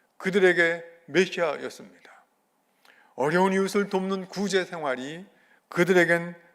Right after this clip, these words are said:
메시아였습니다. 남들보다도 성경 공부를 많이 하는 것, 각종 성경적인 행위들,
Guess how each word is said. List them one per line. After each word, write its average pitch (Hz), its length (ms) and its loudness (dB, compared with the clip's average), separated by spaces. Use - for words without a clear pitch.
메시아였습니다. 151 800 -4
남들보다도 180 760 0
성경 185 420 0
공부를 185 400 0
많이 180 380 0
하는 190 260 2
것, 190 180 2
각종 196 480 0
성경적인 185 760 2
행위들, 175 420 -2